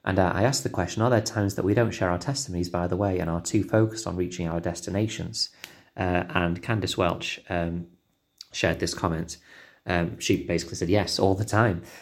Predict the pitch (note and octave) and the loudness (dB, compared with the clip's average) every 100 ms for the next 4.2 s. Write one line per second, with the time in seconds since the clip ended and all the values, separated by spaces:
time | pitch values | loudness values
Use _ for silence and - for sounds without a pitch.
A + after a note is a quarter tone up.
0 | - G2 F#2 A#2 A2+ G#2 F#2+ F#2+ G2 F#2+ | -4 0 4 4 2 0 0 2 2 4
1 | E2+ E2 A2 G#2+ G2 E2 F2+ F2 F2+ C3+ | 4 4 2 2 0 -4 -2 -4 2 4
2 | C#3+ A2 F2 E2+ - F2 A2+ F2+ D#2+ - | 4 2 0 -2 -2 2 4 2 -2 -2
3 | G#2 F#2+ G2 F2 F#2 F#2+ A#2+ A#2+ G#2+ D#2+ | 0 2 2 2 2 4 2 2 -2 -4
4 | D#2+ - | -4 -8